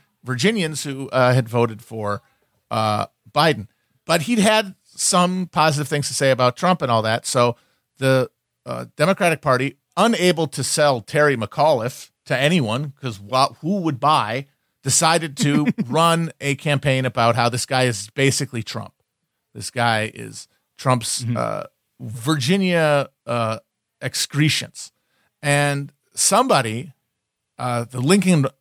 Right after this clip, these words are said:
Speaker 1: Project claims that they did it, although they could be taking the, the hit for somebody else, honestly, 'cause it was such a monumentally terrible idea,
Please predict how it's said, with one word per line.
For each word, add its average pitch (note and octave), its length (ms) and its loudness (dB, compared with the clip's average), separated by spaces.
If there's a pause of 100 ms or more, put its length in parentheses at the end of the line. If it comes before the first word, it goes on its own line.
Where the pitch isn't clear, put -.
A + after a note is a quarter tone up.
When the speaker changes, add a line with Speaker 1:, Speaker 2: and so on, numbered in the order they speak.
(120)
Speaker 1:
Project A#2 640 0 (240)
claims C#3+ 400 2
that A#2 140 -2
they B2 140 2
did A2 160 0
it, G#2 200 0
although G#2+ 260 0
they A#2+ 120 -2
could C#3+ 160 -4
be B2 100 -2
taking A2+ 460 -2
the, G#2 120 -4
the G#2 220 -6
hit - 220 -4
for A2+ 120 -10
somebody A2 300 -2
else, G#2+ 340 0
honestly, G#2 440 -4
'cause G2 240 -12
it G#2 60 -10
was G2+ 100 -8
such - 220 -2
a A#2 60 -4
monumentally A2+ 580 0
terrible G2+ 340 -4
idea, F#2+ 320 -6